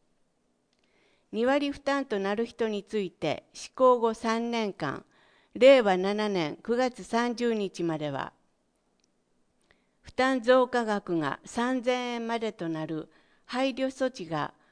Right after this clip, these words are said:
高額療養費の一部として実施されます。対象となる人には、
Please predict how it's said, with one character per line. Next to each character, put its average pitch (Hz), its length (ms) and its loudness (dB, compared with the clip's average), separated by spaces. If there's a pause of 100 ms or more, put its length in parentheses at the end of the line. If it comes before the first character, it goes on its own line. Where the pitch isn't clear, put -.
(140)
高 269 220 4
額 262 280 -2
療 247 340 2
養 240 220 0
費 233 200 -6
の 160 160 -2
一 247 240 -8
部 233 120 -6
と 175 160 -4
し 170 100 -14
て - 360 -6
実 190 300 -6
施 202 40 -10
さ 208 180 -4
れ 190 100 -2
ま 180 180 -6
す。 - 120 -20 (880)
対 269 240 0
象 269 260 2
と 262 160 -2
な 247 160 -4
る 254 120 -4
人 190 240 -6
に 165 160 -2
は、 147 220 -4